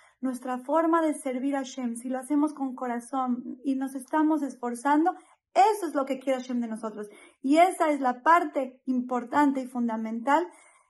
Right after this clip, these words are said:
de nuestra parte en esta sintonía tan hermosa del mundo entero. Que sepamos que nuestro violín sí hace la diferencia.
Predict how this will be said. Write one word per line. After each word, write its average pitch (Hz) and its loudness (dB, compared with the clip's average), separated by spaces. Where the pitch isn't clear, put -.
de 247 0
nuestra 254 2
parte 349 4
en 277 2
esta 285 0
sintonía 240 -4
tan 277 -2
hermosa 254 -2
del 220 -6
mundo 226 -6
entero. 208 -10
Que 214 -8
sepamos 277 0
que - -10
nuestro 269 -4
violín 277 0
sí - -6
hace 220 -4
la 202 -8
diferencia. - -10